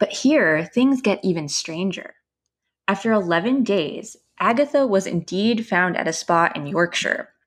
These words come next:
but she had checked into her hotel under the name Nancy Neal. When Archie showed up to get her, she didn't remember who he was and didn't recognize her own name or photographs. Impressively, when he first came to the hotel,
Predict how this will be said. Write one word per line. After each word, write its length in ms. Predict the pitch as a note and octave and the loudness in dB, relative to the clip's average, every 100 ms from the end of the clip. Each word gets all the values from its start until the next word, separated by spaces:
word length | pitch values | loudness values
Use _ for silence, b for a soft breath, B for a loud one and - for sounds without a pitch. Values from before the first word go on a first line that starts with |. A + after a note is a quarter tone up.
| _ _ _ | _ _ _
but 100 | - | -10
she 160 | - G#3+ | -4 -4
had 200 | A3+ - | -4 -6
checked 320 | - B3+ - | -6 -6 0
into 220 | A3+ A3+ | 2 2
her 160 | G3 F#3 | 0 0
hotel 500 | F3 E3+ - G#3 - | -2 -6 -2 0 0
under 220 | F3 F3 | 0 0
the 80 | E3+ | -2
name 520 | D#3+ F3 E3+ A3+ A3 - _ _ | -2 -2 0 0 -2 -8 _ _
Nancy 420 | F3+ E3+ - D#3 | -4 -2 -4 -4
Neal. 460 | D3+ F3+ - - - _ _ _ _ _ _ _ _ _ _ - | 0 0 0 -4 -10 _ _ _ _ _ _ _ _ _ _ 0
When 180 | G#3 G3+ | 2 4
Archie 400 | F#3+ G3+ C#4 C4 | 2 2 2 4
showed 280 | - G3+ | 4 4
up 120 | F#3 F#3 | 2 0
to 100 | D#3+ | -2
get 260 | F3+ G3+ | 0 0
her, 280 | D3 C3+ G3+ | -2 -8 -8
she 220 | - G#3 | -4 -2
didn't 260 | F3+ G#3+ A3+ | 2 2 4
remember 380 | A3 F3+ F3 D#3+ | 2 2 2 0
who 180 | D#3 D3+ | -2 -8
he 240 | - G#3 | -4 -4
was 520 | G#3 - - - - - | -4 -8 -10 -14 -16 -8
and 140 | E3 | -2
didn't 240 | G3 G3 | 0 0
recognize 480 | F#3 F3+ E3+ E3+ D#3+ | 0 -2 -2 -2 -2
her 160 | E3+ - | -4 -2
own 320 | E3+ E3+ F3 - | 0 2 0 -4
name 320 | D#3+ D#3 - | -4 -4 -6
or 80 | D3 | -8
photographs. 840 | - D3+ - - - - - - _ _ | -4 -4 -4 -6 -8 -10 -16 -18 _ _
Impressively, 1000 | - G#3+ - B3 C4 F3+ - - - - _ | 0 0 2 -2 0 -2 -2 -2 -2 -4 _
when 140 | - F#3 | -4 0
he 100 | G#3 | 0
first 320 | - G3+ - | 2 0 0
came 180 | - G3+ | -4 -2
to 80 | F#3+ | 0
the 100 | F3+ | -2
hotel, 500 | F3+ E3 D#3+ E3+ | -4 -4 -2 -2